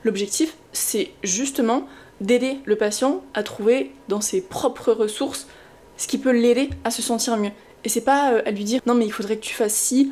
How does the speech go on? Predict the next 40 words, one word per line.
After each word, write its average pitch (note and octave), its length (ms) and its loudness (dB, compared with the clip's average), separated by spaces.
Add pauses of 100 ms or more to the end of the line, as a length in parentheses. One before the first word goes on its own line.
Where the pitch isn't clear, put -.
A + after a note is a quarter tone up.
(140)
moi A#3+ 120 4
j'ai A#3 140 2
fait A3+ 140 0
ça, B3+ 400 0
franchement B3 300 -2
ça B3+ 120 -2
fonctionnerait G3+ 440 -2
bien A3 220 0
pour C4+ 200 -8
toi. » C4 220 0 (240)
Euh, - 80 0
en - 40 -6
fait C4+ 240 -4
c'est - 160 -4
pas G#3 80 2
du G3 200 -6
tout D#4+ 120 -2
comme C4+ 240 4
ça C4 160 4
que, G3 560 4 (220)
qu'on G#3+ 140 0
est G3 80 2
censé A#3+ 320 0
fonctionner A3+ 400 -2
en D4+ 80 2
tout - 140 -6
cas. - 180 0 (200)
Peut-être - 220 0
qu'il D#3 100 -10
y - 20 -8
a - 20 -8
des - 20 -8
personnes G3+ 220 -6
qui G3 100 -4
fonctionnent F#3 300 -4
comme F3+ 140 -6
ça, D4 180 0
mais, A#3 200 2
euh, F#3 120 2 (520)
euh, F3 220 0